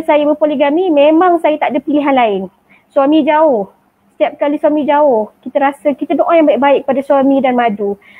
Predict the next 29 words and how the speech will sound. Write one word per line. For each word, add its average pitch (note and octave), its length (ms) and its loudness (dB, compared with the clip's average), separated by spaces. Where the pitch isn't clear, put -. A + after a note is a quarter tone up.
Bila D4 80 2
suami D#4+ 400 2
baik, A#3 560 0
madu B3+ 400 -2
baik, A#3 320 0
kita F4 240 -4
pun F4+ 80 0
rasa C4+ 240 -6
kebaikan. G#3+ 480 -4
Tapi F#4 240 -2
kepada E4 240 -2
siapa D#4+ 240 -2
yang D#4+ 160 0
dapat C#4+ 400 -2
suami D4+ 320 0
baik, G#3+ 400 0
madu B3 240 -2
tak A#3 160 -4
baik A3+ 160 2
ataupun D#4 240 -2
suami C#4+ 480 -2
tak C4+ 160 -2
berapa C4+ 240 0
nak A3+ 160 0
baik, G#3+ 400 0
kita D#4 240 0
doa D4+ 480 0
kerana D4+ 320 0
Allah E4+ 480 2